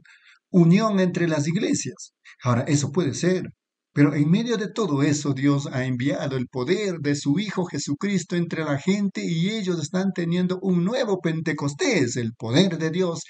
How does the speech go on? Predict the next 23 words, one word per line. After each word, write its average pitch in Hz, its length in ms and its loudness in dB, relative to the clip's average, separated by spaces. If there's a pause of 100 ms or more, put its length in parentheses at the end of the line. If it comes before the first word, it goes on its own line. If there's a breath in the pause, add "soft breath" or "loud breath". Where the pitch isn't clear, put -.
(140)
siendo 160 400 4
derramado 127 540 -2
y 143 80 -2
las 123 180 -4
mismas 240 360 -6
señales 170 440 0
y 147 60 -2
maravillas 147 560 -2
que 143 100 -4
hicieron 147 340 -4
hace 147 200 -4
muchos 143 320 -4
años 143 240 0
están 160 280 -4
en 127 120 -2
medio 247 360 2
del 175 180 -2
pueblo 277 380 0
como 185 220 2
Jesús 156 320 -2
dijo 180 260 -2
que 160 120 -4
sería. 220 460 4